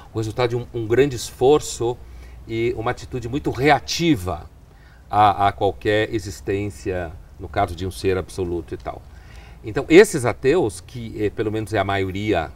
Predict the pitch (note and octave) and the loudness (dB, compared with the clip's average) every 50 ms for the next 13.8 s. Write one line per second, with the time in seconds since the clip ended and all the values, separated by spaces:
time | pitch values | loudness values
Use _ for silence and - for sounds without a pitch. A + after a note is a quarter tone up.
0 | - - - - - - F2+ - - F#2 F2 F2+ A2 C3 B2 - - - F#2+ F2 | -14 -16 -16 -10 -6 -6 -6 -6 -6 -6 -4 -2 -2 -2 -2 -4 -6 -8 -8 -10
1 | - - - - - - - - - - - - - - - F#2 G#2 G2 F#2+ - | -10 -12 -20 -20 -20 -20 -20 -20 -20 -20 -20 -20 -20 -18 -6 0 0 0 0 0
2 | - - F#2+ A#2 B2 B2+ A#2+ A2 G2+ G2+ G#2 G2 G2+ A2 C3 C3+ G#2+ A2+ A2 G#2 | -6 -6 -2 0 0 0 0 -2 -2 0 2 6 6 6 6 6 2 -2 -4 -4
3 | G#2 A2 A2+ G#2 - G2 E2+ D2+ D2 C#2+ C#2 C#2+ - - - - - - - - | -4 -4 -4 -6 -8 -6 -6 -4 -4 -4 -6 -10 -14 -18 -20 -20 -20 -20 -20 -20
4 | - - G2+ G2 G2+ G2+ F#2+ - - - - - A2+ G#2+ G#2+ G2 G#2 F#2+ F2 D2+ | -10 -8 -6 -6 -6 -6 -8 -10 -14 -20 -6 -4 -2 -2 -2 -2 -2 -4 -4 -4
5 | D#2 E2 G2 G2+ F2+ F#2 F#2 F2 E2 F#2 F#2 - - F2 D#2+ D#2 F2 F2 F2 F#2 | -6 -6 -8 -6 -4 -2 -2 -2 0 -2 -4 -4 -4 -8 -4 -2 0 0 2 0
6 | F2+ F2+ F2+ E2+ D#2+ D#2+ D#2+ - - - - - - F2+ F#2 F#2+ F#2 F#2+ G2 G2 | 0 -2 -2 -2 -4 -6 -8 -12 -20 -20 -20 -20 -16 -10 -8 -6 -4 -4 -4 -4
7 | F#2 - G2 E2 F2 F#2 E2+ - - - F2+ - G2 F2+ F2+ F#2 F#2+ G2 F#2 - | -4 -6 -10 -10 -10 -10 -10 -12 -12 -14 -10 -8 -8 -6 -2 -2 -2 -2 -2 -4
8 | F#2+ F2 E2 - - G2 F#2 F2+ F2 E2 F2 E2+ E2+ E2+ - - F#2 E2+ F2+ F2 | -6 -8 -8 -8 -4 -2 -2 -2 -2 -4 -4 -8 -8 -8 -6 -8 -6 -6 -6 -8
9 | F2+ F2 - - F2 - - F2 F2 E2+ F#2 F2+ E2+ D#2 D2+ D2+ D2+ - - - | -10 -10 -12 -14 -16 -14 -12 -12 -10 -8 -6 -6 -6 -6 -6 -8 -10 -14 -20 -20
10 | - - - - - - - - - - - - - F2 E2+ - - - G2 - | -20 -20 -20 -20 -20 -20 -20 -20 -20 -20 -20 -16 -14 -14 -14 -14 -10 -10 -10 -10
11 | - G2 E2+ - - F#2+ E2 E2+ - - F2+ E2+ E2 E2 - - - - D2+ D#2 | -8 -10 -10 -8 -8 -8 -8 -10 -10 -10 -8 -8 -8 -8 -10 -10 -10 -8 -8 -8
12 | D2+ C2 - - - - - - - - - - - - F#2 G#2 A#2 G#2+ - - | -10 -10 -14 -20 -20 -20 -20 -20 -20 -20 -20 -20 -18 -12 -8 -8 -8 -8 -10 -10
13 | - F2 - - - F#2 E2 D#2+ E2+ F2 E2 D2+ C#2+ - D#2+ D#2 | -10 -10 -10 -6 -2 0 0 0 0 0 -4 -6 -10 -14 -16 -16